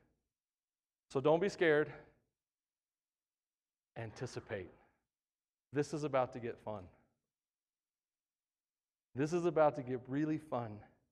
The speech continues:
And you are gonna walk away from this experience a year, two years, three years from now. Uh, you're gonna walk away from this and you're gonna be like s-, you have before, like many of you have before, like I have many stories before as well. You're gonna walk away and go, Oh my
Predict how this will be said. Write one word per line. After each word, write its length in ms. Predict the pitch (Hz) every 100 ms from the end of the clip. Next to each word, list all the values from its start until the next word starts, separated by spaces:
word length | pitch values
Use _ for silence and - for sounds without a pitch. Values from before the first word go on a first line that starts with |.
| _ _ _ _
And 160 | 120 123
you 220 | 151 208
are 80 | 208
gonna 200 | 185 175
walk 300 | 156 156 156
away 280 | 143 143 147
from 240 | 139 131
this 320 | 127 143 135 -
experience 640 | 110 - 160 151 147 143
a 60 | 127
year, 320 | 123 147 147
two 180 | 143 143
years, 300 | 143 143 135
three 220 | - 143
years 260 | 139 139 131
from 120 | 131
now. 300 | 123 123 120 _ _ _ _ -
Uh, 80 | 139 151
you're 200 | 147 185
gonna 140 | 196
walk 320 | 156 165 156
away 220 | 143 156
from 180 | 160 156
this 220 | 147 131 -
and 160 | 127 135
you're 120 | 160
gonna 180 | 175 156
be 360 | 151 147 147 - - _ -
like 240 | 131 -
s-, 160 | - - -
you 100 | 139
have 260 | 123 143 170
before, 520 | 190 190 196 196 190
like 180 | 165 131
many 120 | 151
of 80 | 175
you 60 | 175
have 140 | 180
before, 380 | 170 - 180 165
like 180 | 135 151
I 100 | 156
have 180 | 175
many 200 | 160 175
stories 400 | 175 185 180 175
before 340 | 180 170 185 165
as 120 | 156
well. 400 | 165 170 170 165 - - -
You're 120 | 135
gonna 120 | 160
walk 220 | 160 160
away 120 | 165 156
and 80 |
go, 100 | 143 -
Oh 300 | 151 175 175
my 280 | 147 123